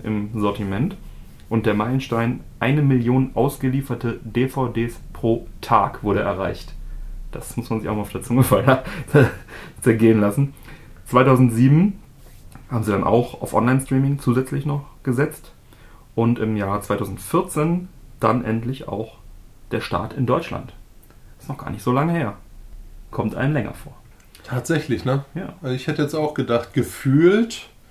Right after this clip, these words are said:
Speaker 1: Länger.
Speaker 2: war ich, äh, zwölf, als die Videotheken gestorben sind
Speaker 1: <laughs>
Speaker 2: und
Speaker 1: Ja.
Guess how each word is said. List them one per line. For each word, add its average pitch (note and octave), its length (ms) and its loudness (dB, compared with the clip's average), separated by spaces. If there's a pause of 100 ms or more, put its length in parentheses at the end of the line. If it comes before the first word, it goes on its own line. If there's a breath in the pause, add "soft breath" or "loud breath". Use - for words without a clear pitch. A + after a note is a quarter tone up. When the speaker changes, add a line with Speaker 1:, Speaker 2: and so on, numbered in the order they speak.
(420 soft breath)
Speaker 1:
Länger. G#2+ 400 2 (760 soft breath)
Speaker 2:
war B2+ 300 6
ich, B2+ 300 4
äh, A#2+ 340 6 (140)
zwölf, C3+ 420 2
als D3 200 2
die D3 100 0
Videotheken D#3+ 500 6
gestorben E3+ 540 8
sind F3 380 8
Speaker 1:
<laughs> - 0 -
Speaker 2:
und E3+ 420 8
Speaker 1:
Ja. A#3 340 6